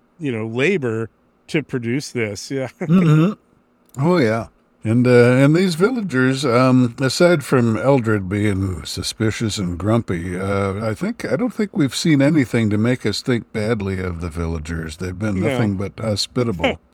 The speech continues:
Speaker 1: It's funny, there is a, in our modern day, this, this whole meme article, I haven't actually read it, going around on Twitter and everything, where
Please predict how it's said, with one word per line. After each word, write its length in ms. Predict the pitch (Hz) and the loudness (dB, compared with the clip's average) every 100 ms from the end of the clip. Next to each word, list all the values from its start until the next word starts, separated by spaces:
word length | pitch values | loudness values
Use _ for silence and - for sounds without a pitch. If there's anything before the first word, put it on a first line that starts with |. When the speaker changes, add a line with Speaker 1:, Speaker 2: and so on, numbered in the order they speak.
| _ _ - | _ _ -4
Speaker 1:
It's 220 | 220 - | -4 -2
funny, 280 | 233 220 208 | 0 2 2
there 220 | 185 185 | 4 6
is 260 | 196 185 | 6 4
a, 220 | 180 156 147 151 220 | 4 4 2 0 0
in 160 | 151 | 0
our 140 | 151 147 | 0 -2
modern 480 | 170 240 214 170 156 | 0 0 0 -2 0
day, 300 | 143 139 139 | 0 2 0
this, 340 | 127 123 - - | -2 -6 -12 -12
this 260 | 139 131 | -6 -6
whole 260 | - 165 156 | -2 -2 -2
meme 460 | 139 147 151 151 | -2 -2 -2 -4
article, 440 | 143 139 143 151 147 | -4 -4 -2 -2 0
I 40 | |
haven't 140 | 170 170 | 0 0
actually 240 | 151 - | -2 -2
read 240 | 113 120 120 | -2 -2 -2
it, 140 | 123 | -4
going 260 | 127 127 127 | -4 -4 -4
around 400 | 120 123 123 120 | -4 -4 -4 -6
on 140 | 120 | -8
Twitter 320 | 117 131 127 | -6 -4 -2
and 80 | 123 | -2
everything, 380 | 120 117 123 127 | -4 -4 -4 -2
where 180 | 131 | -2